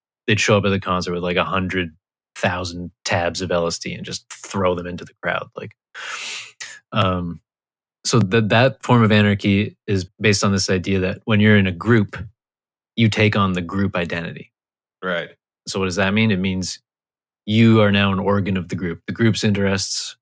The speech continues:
Speaker 1: are your interests. The group's norms are your norms. So, like, for example, you, uh, become,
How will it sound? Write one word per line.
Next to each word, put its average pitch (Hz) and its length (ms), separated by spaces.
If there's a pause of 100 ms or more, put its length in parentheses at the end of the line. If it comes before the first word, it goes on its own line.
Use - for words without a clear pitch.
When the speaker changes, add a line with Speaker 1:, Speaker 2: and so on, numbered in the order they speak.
(140)
Speaker 1:
are 92 100
your 113 260
interests. 104 680
The - 100
group's 95 340
norms 95 320
are 87 60
your 87 220
norms. - 500 (380)
So, 90 580
like, 92 200
for 104 100
example, 95 440
you, 85 340 (680)
uh, 151 280
become, 90 580